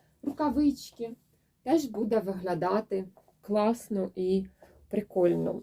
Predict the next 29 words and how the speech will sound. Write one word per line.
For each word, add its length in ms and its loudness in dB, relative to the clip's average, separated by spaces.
Оці, 220 -4
зайчики, 400 2
такі 280 -4
вам 240 4
новини. 500 6
Показала 560 2
те, 140 -6
що 200 -6
шила, 580 4
про 140 -4
село 380 2
відповіла. 720 -4
Звичайно, 760 0
що 260 -14
мені 300 10
не 140 8
хочеться 540 -8
їхати 420 -16
з 40 -20
дому. 360 -12
Але 200 4
якщо, 280 0
не 100 -4
дай 180 4
Боже, 280 -2
буде 320 -2
знов 260 -2
страшна 460 -6
бомбьошка 680 -4